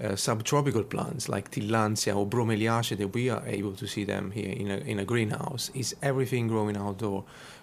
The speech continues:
without any winter protection. It's absolutely an extraordinary site made on different level terraces of the, uh, island. So there is a low level, quite aerobic as well,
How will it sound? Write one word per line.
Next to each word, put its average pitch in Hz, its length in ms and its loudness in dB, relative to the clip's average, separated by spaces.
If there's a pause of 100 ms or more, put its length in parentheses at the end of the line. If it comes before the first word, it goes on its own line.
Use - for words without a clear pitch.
without 104 320 0
any 104 160 -2
winter 101 320 -4
protection. - 560 -6
It's 104 140 -2
absolutely 120 680 0
an 101 80 0
extraordinary 101 880 -2
site 95 500 -2
made 101 320 0
on 107 180 -2
different 110 420 -2
level 101 380 -2
terraces 104 680 -2 (500)
of 107 320 -2
the, 101 300 0
uh, 101 360 -4
island. 101 540 -2
So 104 140 -4
there 98 120 0
is 101 160 0
a 104 60 2
low 123 280 4
level, 113 500 2
quite 107 460 0 (400)
aerobic 127 720 0
as 110 220 -4
well, 95 320 -4